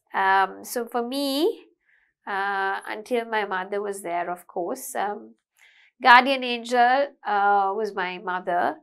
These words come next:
and she always made sure that we were on the right path and that I could cope up with anything, because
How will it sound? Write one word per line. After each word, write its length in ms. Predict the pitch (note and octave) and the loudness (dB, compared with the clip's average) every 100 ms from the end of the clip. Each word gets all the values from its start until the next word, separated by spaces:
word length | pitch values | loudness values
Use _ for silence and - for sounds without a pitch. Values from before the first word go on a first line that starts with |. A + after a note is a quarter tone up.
| _ _ _ _ - | _ _ _ _ -10
and 500 | G#3+ F#3 F#3 F#3 G3+ | -4 -2 -2 -4 -6
she 420 | - C4 B3+ B3 | -4 -2 -2 -2
always 460 | A3 G#3+ G#3+ G#3+ A3 | 2 2 2 -2 -4
made 240 | G3+ G3+ | -8 -8
sure 300 | - G3+ G3+ | -6 -6 -6
that 320 | G3+ G3+ - - | -6 -8 -10 -14
we 140 | G#3 G3+ | -10 -8
were 400 | G#3 F#3+ G3+ - _ _ _ _ _ _ - | -4 -4 -4 -10 _ _ _ _ _ _ -10
on 140 | A3 | -8
the 100 | G#3 | -6
right 320 | G3 F#3 G3+ - | -2 -2 -4 -4
path 380 | G#3 G#3+ B3+ - _ _ _ _ _ _ | -2 -2 -4 -12 _ _ _ _ _ _
and 540 | G#3 F#3+ G3 G3 G3+ G#3+ | -2 0 0 -2 -2 0
that 320 | G3 G3 - - | 0 0 -6 -2
I 140 | G#3 | -2
could 280 | G#3 A#3+ G#3+ | -2 -8 -8
cope 340 | - B3 A#3+ | 2 4 6
up 200 | B3+ B3 | 6 6
with 140 | A#3 A3+ | 0 -4
anything, 500 | G#3+ G#3 G3+ G#3+ A3+ | -4 -8 -8 -10 -8
because 360 | A#3 C4+ B3+ | -6 -6 -6